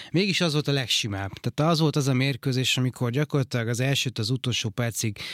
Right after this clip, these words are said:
nem volt esélyünk arra, hogy megnyerjük azt a mérkőzést.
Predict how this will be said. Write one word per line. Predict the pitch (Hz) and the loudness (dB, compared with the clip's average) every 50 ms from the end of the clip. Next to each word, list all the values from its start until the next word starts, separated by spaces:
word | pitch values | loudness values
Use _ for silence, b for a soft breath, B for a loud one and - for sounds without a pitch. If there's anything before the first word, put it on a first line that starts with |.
| B B B B B - | B B B B B -6
nem | 135 131 123 135 135 127 | -2 0 0 0 0 0
volt | 113 110 107 - | 0 0 -2 -2
esélyünk | 110 101 - - 113 107 101 104 101 | 0 0 0 0 0 -2 -2 -4 -4
arra, | - 107 104 107 | -4 -4 -2 -2
hogy | 110 107 104 | 0 0 0
megnyerjük | 110 110 110 104 101 101 98 101 110 | 0 0 0 0 -2 -2 -2 -2 -2
azt | 110 - - - | -2 -4 -2 -2
a | |
mérkőzést. | 104 104 110 113 - - 143 131 135 151 156 147 - - | -2 0 0 -2 0 0 0 2 2 2 2 0 -2 -4